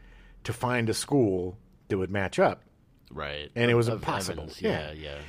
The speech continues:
Speaker 1: So I went to so many different schools 'cause she'd put me into a public school, and then a public school would be garbage. And then she'd put me,
Speaker 2: Yeah.
Speaker 1: yank me out, put me into this other school, and I'd do it for a while. And then, then there's another one that's probably better. And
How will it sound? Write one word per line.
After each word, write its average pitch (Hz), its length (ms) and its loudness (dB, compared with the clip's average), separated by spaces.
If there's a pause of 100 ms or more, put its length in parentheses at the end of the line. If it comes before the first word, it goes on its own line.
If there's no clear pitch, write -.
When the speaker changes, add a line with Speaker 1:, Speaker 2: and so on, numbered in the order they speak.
(140)
Speaker 1:
So 185 260 4
I 160 160 2
went 240 200 2
to 143 80 -2
so 160 320 -2
many 170 200 2
different 123 320 -4
schools 165 340 -2
'cause - 140 -6
she'd - 180 -10
put 98 160 -4
me 95 160 -2
into 151 440 6
a 95 60 2
public 123 300 -6
school, 110 420 0
and 98 100 -2
then 95 80 -2
a 92 40 -4
public 87 280 -8
school 87 140 -8
would 85 100 -8
be 85 80 -8
garbage. - 460 -14
And 85 100 -6
then 90 80 -6
she'd 92 180 -8
put - 180 -2
me, 110 100 -2
Speaker 2:
Yeah. 107 100 2
Speaker 1:
yank 113 160 -2
me 120 120 0
out, 113 220 0
put 107 120 -12
me 120 120 -6
into 104 140 -4
this 101 140 -8
other 135 160 0
school, 123 260 2
and 113 100 2
I'd 107 80 -2
do 117 120 2
it 110 60 -4
for - 120 -8
a 107 80 0
while. 101 180 0
And 90 140 -6
then, 92 320 -6
then 156 160 4
there's 208 240 6
another 277 280 6
one 131 140 4
that's 104 140 -2
probably 151 420 -2
better. 127 380 2
And 90 140 -4